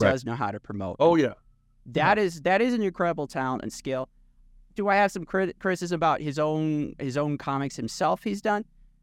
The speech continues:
Speaker 2: Yeah, but I, you know, he's also a beginner. He's learning. I, and I don't think, you know, some people are saying that he's dishon-, I don't think that's the case. I think
Speaker 1: No.
Speaker 2: any mistakes are made. I think it's just coming from someone that's very earnest and very new
Speaker 1: No.
Speaker 2: to this.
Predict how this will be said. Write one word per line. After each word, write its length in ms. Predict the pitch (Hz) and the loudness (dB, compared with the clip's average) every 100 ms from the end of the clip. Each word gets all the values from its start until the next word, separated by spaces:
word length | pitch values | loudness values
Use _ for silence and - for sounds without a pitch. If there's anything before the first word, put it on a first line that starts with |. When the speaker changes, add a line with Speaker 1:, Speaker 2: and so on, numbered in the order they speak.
| _ _ _ _ _ _ _ | _ _ _ _ _ _ _
Speaker 2:
Yeah, 560 | 208 220 214 214 214 220 - _ _ - _ _ - 226 | -4 2 4 4 2 0 -8 _ _ -20 _ _ -8 -2
but 160 | 247 | 2
I, 200 | 233 240 | 4 2
you 140 | 220 226 | 0 0
know, 140 | 220 | 0
he's 180 | 214 233 | -2 -2
also 280 | 240 233 240 | -2 0 -2
a 60 | |
beginner. 680 | 226 247 214 220 214 220 220 _ - | -2 -2 0 0 0 -2 -6 _ -8
He's 200 | 196 196 | -6 -2
learning. 600 | 180 180 175 175 180 - _ _ | 0 0 0 -4 -6 -10 _ _
I, 200 | 156 202 - _ - | 0 0 -2 _ -6
and 160 | 220 | 0
I 100 | 202 | 0
don't 300 | 202 262 262 | 2 0 0
think, 280 | 247 226 - _ - | 0 0 -2 _ -4
you 80 | |
know, 60 | 175 | -4
some 160 | - 196 | -2 -4
people 200 | 196 160 | -4 -4
are 60 | |
saying 320 | 156 - 151 143 | -4 -2 -2 -2
that 120 | 131 | -2
he's 180 | 131 - | -4 -6
dishon-, 380 | 120 - 156 156 | -4 0 0 2
I 100 | 214 208 | 0 0
don't 140 | 208 | -2
think 140 | 202 - | -6 -2
that's 220 | 170 - | -4 -2
the 80 | 131 | -6
case. 320 | 165 151 - | -2 -2 -2
I 60 | 160 | -4
think 300 | - 170 - - | -2 -4 -2 0
Speaker 1:
No. 320 | - - - - - | 0 0 -12 -20 -8
Speaker 2:
any 200 | - 202 | -2 2
mistakes 460 | 202 - 170 160 - | 0 0 -2 -2 -2
are 60 | 139 | -2
made. 300 | 139 139 127 | 0 0 -2
I 60 | |
think 180 | 123 143 | -2 -2
it's 100 | 135 | -2
just 160 | 131 - | -6 -6
coming 240 | 127 127 | -2 -2
from 160 | 120 113 | -4 -8
someone 280 | - 120 110 | -6 -4 -4
that's 120 | 113 | -6
very 280 | - 123 104 | -4 -2 -2
earnest 480 | 120 165 175 - - | -2 0 -2 -4 -6
and 140 | 131 | -4
very 260 | 117 113 101 | -2 -2 -4
new 140 | 98 117 | -4 -4
Speaker 1:
No. 60 | |
Speaker 2:
to 120 | - 202 | -4 -4
this. 440 | 277 254 - | -4 -6 -10